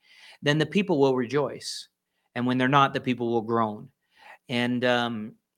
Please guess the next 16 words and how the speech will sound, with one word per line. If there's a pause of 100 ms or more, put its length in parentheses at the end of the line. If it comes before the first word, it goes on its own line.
(160)
and
for
those
of
us
that
are, (580)
that
are,
uh,
believers
and,
and
following
the
Lord,